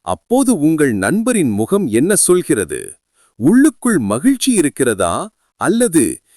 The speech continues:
"இவனுக்கு மட்டும் எப்படி இது கிடைத்தது?" என்ற பொறாமையின் ஒரு மெல்லிய கோடு இருக்கிறதா?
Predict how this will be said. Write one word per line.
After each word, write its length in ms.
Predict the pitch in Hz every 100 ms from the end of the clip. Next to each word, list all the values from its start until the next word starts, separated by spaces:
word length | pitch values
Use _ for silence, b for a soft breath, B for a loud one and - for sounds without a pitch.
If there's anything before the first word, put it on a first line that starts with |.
| _ -
"இவனுக்கு 500 | 107 190 254 - 214
மட்டும் 440 | 170 180 285 240
எப்படி 480 | 117 123 - 302 269
இது 220 | 220 180
கிடைத்தது?" 640 | - 156 220 - 185 214 208
என்ற 340 | 170 147 139
பொறாமையின் 760 | - 113 147 240 262 233 220 147
ஒரு 220 | 143 127
மெல்லிய 580 | 101 120 233 277 269 202
கோடு 340 | 151 151 147
இருக்கிறதா? 760 | 117 127 - 101 85 76 50 -